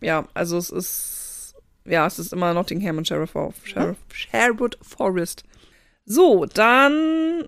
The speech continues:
Speaker 1: geht's darum, im vierten Lied, also es ist relativ schnell jetzt, äh, dass Robin Hood und Little John eine, ähm, Abtei ausrauben. Dann geht's darum, im fünften Lied, dass der Sheriff einen Bogenschießwettbewerb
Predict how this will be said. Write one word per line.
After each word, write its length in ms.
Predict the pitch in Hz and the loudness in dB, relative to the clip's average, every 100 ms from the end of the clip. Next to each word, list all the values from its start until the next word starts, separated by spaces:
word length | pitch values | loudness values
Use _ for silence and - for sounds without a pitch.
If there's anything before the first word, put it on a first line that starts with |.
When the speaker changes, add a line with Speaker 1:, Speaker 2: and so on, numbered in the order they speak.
| - - | -12 -14
Speaker 1:
geht's 440 | 208 233 233 - | -2 0 0 0
darum, 500 | 208 220 233 233 226 | 2 4 4 2 0
im 100 | 202 | -4
vierten 260 | - 226 226 | -2 0 0
Lied, 140 | - | 0
also 120 | 175 | -2
es 80 | 175 | -4
ist 180 | 170 - - - 202 | -8 -12 -14 -10 -2
relativ 320 | 170 175 170 | -2 -2 -4
schnell 240 | 180 185 | 0 2
jetzt, 340 | 190 185 - - | 4 2 -2 -2
äh, 160 | 170 | 0
dass 280 | 165 175 - | 0 -2 -2
Robin 280 | 180 180 190 | -2 0 0
Hood 180 | 202 - | 0 -2
und 160 | - | -4
Little 240 | 175 180 180 | -2 0 0
John 380 | 170 180 190 - | 0 0 0 -4
eine, 480 | 165 170 165 165 - _ _ _ _ _ _ _ _ _ _ _ _ | -4 -2 -2 -2 -6 _ _ _ _ _ _ _ _ _ _ _ _
ähm, 500 | 170 165 160 156 165 - _ - | -4 -2 -2 -4 -6 -10 _ -4
Abtei 540 | 170 - 196 202 294 _ - | -2 2 4 4 2 _ -4
ausrauben. 600 | 202 240 - 240 254 320 - _ - - _ _ - | -2 0 0 0 0 -2 -6 _ -20 -20 _ _ 2
Dann 300 | 202 226 233 | 4 4 2
geht's 220 | 233 - | 0 2
darum, 800 | 202 202 208 208 208 202 202 190 | 4 4 4 2 2 2 -2 -2
im 200 | - 185 | -2 -2
fünften 320 | 247 247 - | -2 -2 -2
Lied, 440 | 220 220 220 - 185 | -2 -2 -4 -6 0
dass 300 | 180 - - | 0 0 -2
der 240 | 160 160 | 0 0
Sheriff 440 | - 190 214 220 | 0 4 4 4
einen 280 | - 175 185 | 0 -2 -2
Bogenschießwettbewerb 1200 | 247 311 285 - 262 254 233 233 226 220 214 220 | 0 0 0 -2 -4 0 -2 0 -2 2 4 4